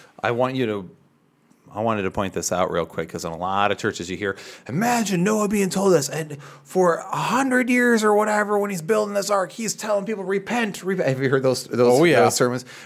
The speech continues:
Speaker 1: "Repent, repent," and none of them ever do. That's nowhere in there. Nowhere in there is, is Noah be like, "Hey, yo, guys, heads up. Um, just so you know, God's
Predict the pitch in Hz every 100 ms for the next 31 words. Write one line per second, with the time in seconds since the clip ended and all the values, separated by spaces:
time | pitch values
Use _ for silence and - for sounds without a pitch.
0 | 147 196 214 208 185 214 175 175 208 240
1 | 233 214 180 190 190 185 175 175 170 170
2 | 165 156 135 113 95 - - _ _ _
3 | _ _ _ - 220 262 180 175 175 185
4 | 190 156 143 143 143 110 - - - 135
5 | 156 185 220 214 196 165 143 143 143 139
6 | 135 143 156 147 131 143 131 185 180 185
7 | 170 170 202 190 180 156 170 208 220 147
8 | 151 143 143 139 156 175 175 180 156 110
9 | 139 190 - -